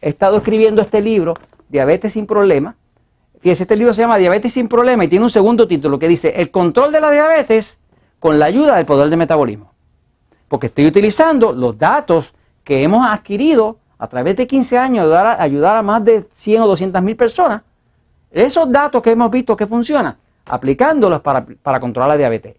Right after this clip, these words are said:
Y definitivamente que los diabéticos que lean este libro y que lo hagan, van a tener buenos resultados. Y van a tener médicos que los felicitan. Y van a tener médicos que realmente no le van a seguir subiendo los medicamentos, sino que van a seguir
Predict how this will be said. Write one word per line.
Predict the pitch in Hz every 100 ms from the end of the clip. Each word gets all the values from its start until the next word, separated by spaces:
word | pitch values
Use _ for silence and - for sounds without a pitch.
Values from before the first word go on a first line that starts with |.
| -
Y | 151
definitivamente | 127 135 135 214 247 262 220
que | 175
los | 139
diabéticos | 131 139 202 233 196 - _
que | 151
lean | 135 220 302
este | 254 -
libro | 185 151 139 131 _ _ _
y | 196
que | - 165
lo | 135
hagan, | 240 294 190 175 _ _ _
van | 131 151 185
a | 170
tener | 135 135
buenos | 135 139
resultados. | 135 135 117 107 104 _
Y | 139
van | 151
a | 185
tener | 196 202
médicos | 214 269 285 233 - 175 _ _
que | - 175
los | 151
felicitan. | - 143 - 190 160 110 - _ -
Y | 151
van | 175
a | 226
tener | 240 247 254
médicos | 226 277 320 262 185 202 - _ _ _
que | 170
realmente | 151 175 240 247
no | 165 185
le | 214
van | 226
a | 220
seguir | 226 240
subiendo | 226 220 233
los | 226
medicamentos, | 226 226 254 285 277 170
sino | 151 135
que |
van | 135 180
a | 208
seguir | 202 240